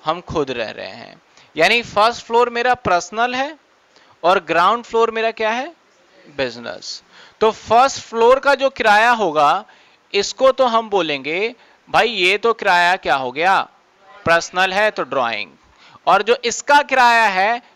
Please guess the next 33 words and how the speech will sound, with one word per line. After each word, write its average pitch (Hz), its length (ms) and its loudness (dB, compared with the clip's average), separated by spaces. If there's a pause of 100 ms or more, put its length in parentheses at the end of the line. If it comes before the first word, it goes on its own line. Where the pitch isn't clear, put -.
business 226 640 0
के 269 160 0
किराए 214 460 2
के 254 180 0
लिए 240 200 0
word 226 360 2
use 214 320 -8
किया 196 220 0
जाता 165 300 0
है 240 220 -2 (760)
रेंट। 135 120 -14 (220)
हालांकि 180 480 -2
है 170 220 0
दोनों 202 340 -4
rent 202 280 -4
ही, 220 260 -12 (720)
लेकिन 170 300 -4
क्योंकि 190 360 -8
वो 208 140 -2
personal 175 480 -4
है, 240 260 -10 (580)
तो 214 80 -2
उसको 196 440 -2
हम 196 260 -4
rent 175 320 -2
ना 190 200 -4
बोल 180 220 -6
के 202 140 -6
क्या, 175 460 -4 (540)
ड्राइंग 117 300 -6
बोलेंगे। - 500 -20 (500)
ठीक 156 180 -2
है, 196 160 -4